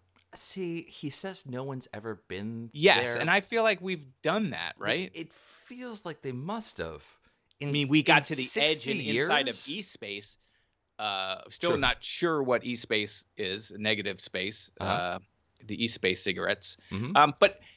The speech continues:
Speaker 2: in the New Who, didn't they go to the edge? I mean, we
Speaker 1: Uh.
Speaker 2: watched the sun die, and we've seen,
Speaker 1: Oh,
Speaker 2: like,
Speaker 1: that was the end of
Speaker 2: all that
Speaker 1: time.
Speaker 2: stuff.
Speaker 1: Like, that was the, that was the end of
Speaker 2: was the end
Speaker 1: the
Speaker 2: of time.
Speaker 1: universe.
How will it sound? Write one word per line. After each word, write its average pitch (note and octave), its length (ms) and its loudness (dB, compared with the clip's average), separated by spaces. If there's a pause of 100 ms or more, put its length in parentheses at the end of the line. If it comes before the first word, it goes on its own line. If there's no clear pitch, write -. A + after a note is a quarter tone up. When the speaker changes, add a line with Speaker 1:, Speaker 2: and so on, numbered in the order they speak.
(240)
Speaker 2:
in G#3 200 6
the F#3+ 120 6
New C4 360 4
Who, B2+ 480 2 (220)
didn't D#4+ 200 4
they A#3+ 160 8
go E3 360 8
to A3 80 4
the G3 300 -4
edge? E3+ 520 0 (140)
I - 40 -8
mean, E3+ 120 2
we F#3 160 4
Speaker 1:
Uh. D#3+ 60 -4
Speaker 2:
watched F#3 340 4
the E3+ 320 2 (140)
sun C#3+ 420 0
die, A#2 540 6
and A2+ 100 -4
we've A2+ 160 -8
seen, B2 400 -6
Speaker 1:
Oh, E3 40 10
Speaker 2:
like, D#3 100 8
Speaker 1:
that E3+ 100 12
was E3 80 2
the E3+ 80 8
end C3+ 140 8
of A#2 80 2 (100)
Speaker 2:
all C#3+ 80 8
that G2+ 100 8
Speaker 1:
time. - 140 4
Speaker 2:
stuff. A#2 140 4
Speaker 1:
Like, A#2 100 6
that C#3+ 100 10
was C#3 120 2
the, - 180 -2
that D3 80 6
was D3 100 4
the - 160 -2
end C3 340 2
of A2+ 160 2
Speaker 2:
was A2 100 0
the C3 80 -2
end B2 100 -2
Speaker 1:
the B2 80 4
Speaker 2:
of G#2 80 -4
time. B2+ 320 6
Speaker 1:
universe. F#2 560 2